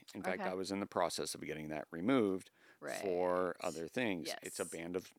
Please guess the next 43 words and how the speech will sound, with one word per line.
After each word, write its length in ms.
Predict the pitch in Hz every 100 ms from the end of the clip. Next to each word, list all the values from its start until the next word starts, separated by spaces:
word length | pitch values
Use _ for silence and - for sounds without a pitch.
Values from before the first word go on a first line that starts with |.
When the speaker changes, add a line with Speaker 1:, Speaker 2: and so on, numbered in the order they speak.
| -
Speaker 1:
stars 540 | - - 95 87 82
on 160 | 107 92
my 160 | 85 82
forearm, 560 | 107 95 78 62 - -
which 360 | 90 80 - -
was 520 | 90 82 80 80 -
Speaker 2:
More 140 | 135
stars. 720 | 143 - 143 127 120 127 - -
Speaker 1:
Yeah, 540 | 147 139 131 131 127 120
come 300 | - 120 117
on. 140 | 90 85
I 120 | -
mean, 260 | 131 135 127 -
I, 200 | 104 101 -
I 60 |
wanted 320 | 107 104 123 127
to 60 |
get 180 | 127 120
tattooed, 640 | - 117 - 110 107 107 -
and 300 | 95 95 73
I 60 |
didn't 200 | 85 113
know 100 | 87
what 120 | 104
I 40 | 101
wanted, 400 | 85 87 85 85
and 100 | 80
I 40 |
was 140 | 85 85
like, 160 | 87 - _
"Ooh, 220 | - 285 175 -
I'll 140 | -
get 200 | - 78
a 60 | 80
band 280 | 80 - 98
of 60 |
stars 560 | - 254 277 - - - - 185 -
and 200 | - 87
Speaker 2:
<laughs> 0 |
Speaker 1:
star 280 | - 104 104
outlines." 640 | 131 139 - 80 65 67 -
So, 380 | - 80 78 - - - - - -
uh, 420 | 90 82 78 64